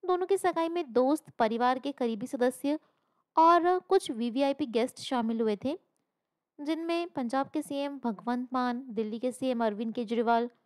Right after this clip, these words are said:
पूर्व वित्त मंत्री पी चिदम्बरम, आदित्य ठाकरे जैसे कई राजनेता पहुंचे थे।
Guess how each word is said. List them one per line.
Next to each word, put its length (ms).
पूर्व 280
वित्त 280
मंत्री 540
पी 100
चिदम्बरम, 640
आदित्य 360
ठाकरे 380
जैसे 240
कई 240
राजनेता 500
पहुंचे 400
थे। 160